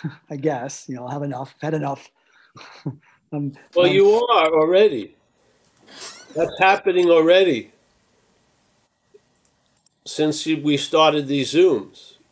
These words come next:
Speaker 1: Hmm.
Speaker 2: It's not like something that's gonna happen in the future. You're getting tired of it now.
Speaker 1: Yeah.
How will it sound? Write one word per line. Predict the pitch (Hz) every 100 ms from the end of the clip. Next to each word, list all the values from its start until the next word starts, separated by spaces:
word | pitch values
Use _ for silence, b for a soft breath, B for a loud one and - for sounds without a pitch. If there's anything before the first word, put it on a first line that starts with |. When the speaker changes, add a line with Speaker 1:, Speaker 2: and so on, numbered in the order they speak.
| _ _ -
Speaker 1:
Hmm. | 160 123 _ _ _ _ -
Speaker 2:
It's | 139 180
not | 185 160
like | 151 147
something | - 156 156 165 143 131 b b _ _ _ _
that's | 139 139 -
gonna | 143 135
happen | 147 143 151 139
in | 127
the | 120
future. | - 175 190 - 117 110 - b b b _
You're | 123 147
getting | 170 170 165 -
tired | 151 180 190 135
of | 113 117
it | 110
now. | 131 165 135 101 - _ _ _ _ _ _ _ _
Speaker 1:
Yeah. | 131 110